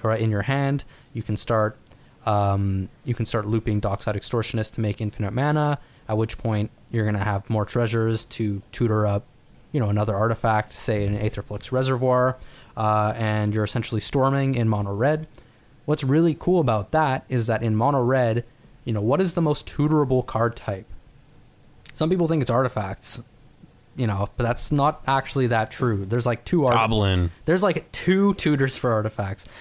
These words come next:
Speaker 1: The most tutorable card type is goblins. Um, so essentially, yeah, you've got, like, all kinds of goblin tutors, and so finding Dockside is not that, that hard. I mean, it's certainly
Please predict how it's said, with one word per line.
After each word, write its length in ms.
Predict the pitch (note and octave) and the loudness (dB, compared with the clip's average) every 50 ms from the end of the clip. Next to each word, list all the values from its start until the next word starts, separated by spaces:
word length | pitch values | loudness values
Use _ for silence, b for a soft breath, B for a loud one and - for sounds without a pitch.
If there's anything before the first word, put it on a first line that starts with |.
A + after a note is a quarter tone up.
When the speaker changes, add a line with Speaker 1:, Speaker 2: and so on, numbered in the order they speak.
| B B B | B B B
Speaker 1:
The 80 | - | 0
most 220 | C3+ D3 D3 - - | 0 2 2 2 2
tutorable 360 | D#3+ E3+ F#3 F#3+ F3 F3+ D#3+ | 2 2 2 2 2 0 0
card 260 | - D3+ D3 D3+ D3 | 2 2 2 2 2
type 240 | - D#3 D3+ D#3 D#3 | 2 2 2 2 2
is 140 | C#3 C#3+ C3 | 0 0 0
goblins. 720 | A#2+ A#2+ A2 G#2+ A2+ A#2 - G#2 G2 F#2+ F#2+ - - - B B B B B B B | 2 2 2 2 2 2 0 -2 -4 -2 -2 -4 -4 -6 B B B B B B B
Um, 720 | - G#2+ G#2+ G#2+ G#2 G#2 G#2 G#2 G#2 G#2+ G#2 G#2 G2+ G2 - B B B B B B B | 0 2 4 4 4 4 4 2 2 2 2 2 0 0 -4 B B B B B B B
so 300 | - - - A#2+ A2+ A#2 | 0 2 2 4 4 4
essentially, 500 | A2+ - D3 E3+ F3 - - D3+ C3 A#2 | 4 4 2 2 0 0 2 2 4 4
yeah, 240 | A2 A2+ B2+ B2 | 4 4 4 2
you've 240 | A2+ G#2+ A2+ A2 G2+ | 2 2 0 0 0
got, 220 | - B2+ C3 C3 B2+ | 2 0 2 2 2
like, 180 | B2 A#2 A2+ | 0 0 0
all 180 | B2 B2 D3 D#3 | 0 0 0 0
kinds 320 | - - D3+ D3 D3 C3 | 0 0 0 0 0 0
of 80 | B2+ - | -2 0
goblin 380 | - B2 B2+ C3 B2+ A#2+ A#2 | 0 2 2 2 2 0 0
tutors, 500 | - - A#2 A2+ A#2 A2+ A2+ A2+ A2+ A2+ - | 0 0 0 2 2 2 2 2 0 0 0
and 240 | A#2 A2 G#2+ G#2 G#2 | 0 0 0 0 0
so 160 | - A2+ G#2 | 0 -2 -2
finding 440 | - - C3 C3 C3+ C3+ C3+ C3 A2+ | -2 -2 0 0 2 2 0 0 2
Dockside 480 | A2+ A2 A#2+ - - - A#2 G#2+ G#2+ | 2 0 0 0 0 0 0 2 0
is 220 | G#2 G2 - - A#2 | 0 -2 -2 -4 -4
not 360 | A#2 A2+ A#2 C#3 G3+ - - - - - - - - - - - | -4 -2 0 0 -2 -2 -6 -14 -20 -20 -20 -20 -20 -16 -6 -2
that, 280 | G#2+ A2+ B2+ C3 - - - - | 0 0 0 -2 -4 -12 -6 -2
that 240 | D3 C#3 C#3+ C#3+ - - | 0 0 0 0 -2 -6
hard. 340 | - D#3 D3 D3+ D#3 D#3 D3+ | -2 0 2 2 2 0 0
I 80 | - A#2 | 0 0
mean, 180 | A#2 A#2 A2+ | 0 2 2
it's 140 | A2+ A2 - | 0 0 -2
certainly 600 | - - E3+ D#3 C3+ A#2+ A#2 A2+ A2+ A2 G#2+ G#2 | -2 -2 -2 -2 0 -2 0 0 2 0 0 -2